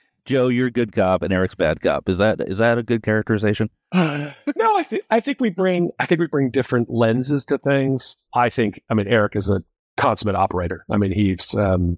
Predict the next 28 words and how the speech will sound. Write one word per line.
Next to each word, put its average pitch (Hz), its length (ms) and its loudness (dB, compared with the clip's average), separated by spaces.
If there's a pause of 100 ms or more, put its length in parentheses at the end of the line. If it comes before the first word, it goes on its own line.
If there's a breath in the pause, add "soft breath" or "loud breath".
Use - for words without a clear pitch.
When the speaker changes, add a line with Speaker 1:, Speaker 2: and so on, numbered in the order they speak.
(100)
Speaker 2:
you 101 80 2
know, 92 100 -2
he 98 200 2
is, 92 180 -2
he 110 180 0
is 98 100 0
the 98 100 -6
guy 95 280 0
that, 90 160 -4 (160)
you 104 80 0
know, 95 60 0
runs 113 340 0
the 117 80 0
investment 110 400 -2
processes, 104 760 0 (580)
is 113 220 0
the 107 80 0
one 98 220 0
that 95 140 -2
sort 104 160 0
of 92 120 -6
brings 98 400 0
the 95 180 0
broader 98 560 -2
Aperium, 95 640 0
you 110 80 -2
know, 95 120 0
portfolio, 95 960 0